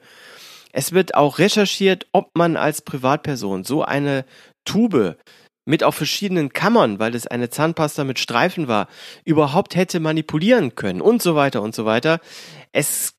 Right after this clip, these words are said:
geht auch um die Machenschaften des D L V und, und, und.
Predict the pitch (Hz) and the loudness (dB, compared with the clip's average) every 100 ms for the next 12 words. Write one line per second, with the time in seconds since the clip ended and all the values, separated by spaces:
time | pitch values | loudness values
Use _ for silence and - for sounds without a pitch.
0 | _ - 135 123 170 - 160 156 151 147 | _ -20 -16 -2 0 0 0 -2 -2 0
1 | 170 196 185 170 160 - 156 147 - 156 | 0 0 0 0 -2 -2 -6 -6 -2 -2
2 | 143 - 165 185 185 - 185 202 - 165 | -2 0 2 2 0 0 0 0 -2 -2
3 | 160 - 156 170 | -2 -2 -2 -4